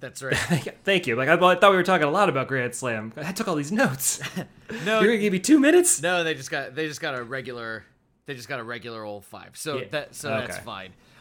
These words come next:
Speaker 1: Um,
Speaker 2: <laughs> So that's the, uh, the, the,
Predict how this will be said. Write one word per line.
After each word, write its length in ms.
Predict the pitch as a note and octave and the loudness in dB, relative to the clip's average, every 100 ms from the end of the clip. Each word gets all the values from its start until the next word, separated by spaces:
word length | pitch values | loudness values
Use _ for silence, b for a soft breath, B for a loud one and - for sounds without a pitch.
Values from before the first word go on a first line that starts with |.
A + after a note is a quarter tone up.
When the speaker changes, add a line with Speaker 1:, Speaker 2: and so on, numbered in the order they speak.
| b | b
Speaker 1:
Um, 480 | D3 D3 C3 A#2+ G#2+ _ B B | -4 -4 -4 -8 -10 _ B B
Speaker 2:
<laughs> 180 | B B B B | B B B B
So 200 | - D3 | -4 0
that's 240 | C#3+ C3+ | 0 0
the, 180 | C3+ C3 | -2 0
uh, 300 | B2 A#2 A2+ A2+ | 0 -2 -6 -10
the, 200 | B2+ A#2 | -6 -4
the, 360 | G#2+ G2+ B2 | -6 -8 -8